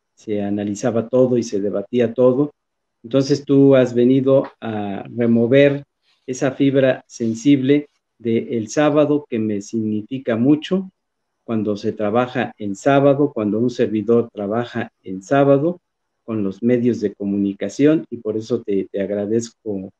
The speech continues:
muchísimo eso, eh, Carlos. Y, y antes de que concluyas el programa, eh, creo que debemos mandarle un saludo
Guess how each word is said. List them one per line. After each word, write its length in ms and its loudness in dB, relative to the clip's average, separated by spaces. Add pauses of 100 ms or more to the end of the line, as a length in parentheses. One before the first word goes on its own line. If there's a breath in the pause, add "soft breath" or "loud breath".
(200)
muchísimo 560 -4
eso, 480 0
eh, 360 -4
Carlos. 480 2 (360)
Y, 380 4
y 120 6
antes 300 2
de 160 0
que 240 -2
concluyas 640 2
el 80 -4
programa, 480 0 (500)
eh, 380 -2
creo 180 0
que 160 -2
debemos 440 0
mandarle 420 0
un 100 -2
saludo 560 0